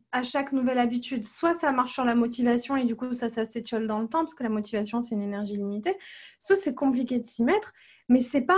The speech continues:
que vous avez un problème, c'est pas que vous êtes feignant, c'est pas ça, c'est, vous êtes juste humain, c'est normal. Les nouvelles habitudes et les nouvelles pensées,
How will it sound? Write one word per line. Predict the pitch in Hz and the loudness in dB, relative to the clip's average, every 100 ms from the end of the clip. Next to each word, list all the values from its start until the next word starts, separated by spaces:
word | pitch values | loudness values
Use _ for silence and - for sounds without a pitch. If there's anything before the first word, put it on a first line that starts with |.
| 370 | 6
que | 320 | 6
vous | 285 | 4
avez | 262 | 4
un | 294 | 4
problème, | 277 262 285 359 | 2 2 4 4
c'est | 240 | 4
pas | 262 | 2
que | 285 | 2
vous | 233 | 2
êtes | 220 | 0
feignant, | - 247 240 269 311 330 339 | 0 4 6 6 8 6 4
c'est | 330 247 | 2 2
pas | 262 269 262 254 | 4 4 4 2
ça, | 370 359 | 4 4
c'est, | 330 247 220 226 | 4 -2 0 0
vous | 240 | 2
êtes | 240 | 2
juste | 285 349 - | 0 -2 4
humain, | 277 277 302 | 6 8 6
c'est | 285 254 | 2 2
normal. | 233 247 254 254 247 247 - - - | 4 4 4 0 0 -4 -12 -10 4
Les | 247 | 6
nouvelles | 262 269 339 330 | 6 6 4 6
habitudes | 294 247 247 - 302 277 | 6 4 2 -2 -2 0
et | |
les | 226 | 2
nouvelles | 226 247 269 294 277 | 4 6 4 2 0
pensées, | - 254 240 - 269 | 0 0 0 -2 -4